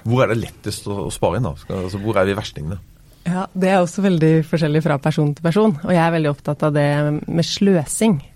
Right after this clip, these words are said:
Speaker 2: Altså, det som er sløsing for meg, er jo ikke sløsing for deg, og omvendt.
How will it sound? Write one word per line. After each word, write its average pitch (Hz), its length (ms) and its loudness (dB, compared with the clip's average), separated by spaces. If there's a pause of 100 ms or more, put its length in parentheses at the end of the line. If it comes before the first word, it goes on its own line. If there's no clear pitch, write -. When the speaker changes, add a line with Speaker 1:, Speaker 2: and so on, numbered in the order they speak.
Speaker 2:
Altså, 165 200 0
det 160 180 2
som 165 80 -2
er 160 60 2
sløsing 156 500 -2
for 165 160 -4
meg, 170 320 2
er 156 160 0
jo 151 60 -2
ikke 160 160 -4
sløsing 156 360 -2
for 165 100 -4
deg, 151 260 0
og 165 240 -2
omvendt. 190 320 0